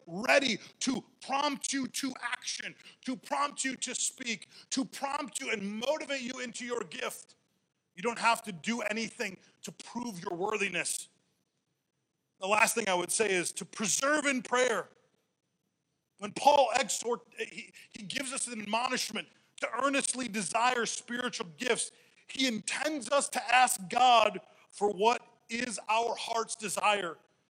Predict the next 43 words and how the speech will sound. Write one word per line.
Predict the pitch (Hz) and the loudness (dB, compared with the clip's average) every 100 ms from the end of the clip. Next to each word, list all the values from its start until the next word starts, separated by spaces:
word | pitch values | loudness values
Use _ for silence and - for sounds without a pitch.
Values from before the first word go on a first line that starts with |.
| _ _ - | _ _ -12
If | |
you | 185 | -2
have | 254 262 | 2 2
your | 226 | 0
Bible, | 214 214 233 | 0 0 0
you | 202 | -4
can | 196 | 0
go | 226 | 0
to | |
First | 185 226 - | 0 -4 -4
Corinthians | 220 220 202 196 | -8 -10 -10 -10
chapter | - 208 214 | -10 -10 -14
twelve, | - 185 214 | -8 -8 -8
and | 202 | -10
you | 185 | -12
can | 180 | -8
go | 202 | -8
to | |
the | 196 | -8
bottom, | 165 180 185 160 175 | -8 0 2 2 -2
and | 220 - _ _ _ - | -8 -16 _ _ _ -16
I | |
forget | 175 190 | -12 -6
what | 190 196 214 | -4 -4 -6
e-, | 147 _ - | -12 _ -12
e-, | 175 | -6
specific | - - - 214 185 | -6 -6 -6 -4 -4
verse | 190 214 - | -2 -2 -2
it | 175 | -6
is. | 185 175 | -6 -4
Uh, | 160 156 | 0 0
I | - - | -2 -16
think | 220 202 | -12 -8
it's | - | -6
thirty-one, | 226 202 190 190 190 220 | -4 -6 -4 -6 -6 -6
thirty | 220 202 | -6 -6
and | 170 | -4
thirty-one, | 220 185 175 196 165 | -6 -6 -6 -4 -4
and | - _ - | -10 _ -12
he | 196 | -6
divides | 175 220 233 226 156 | -4 0 -2 -2 -6
the | 180 | -10
two. | - 175 | -8 -10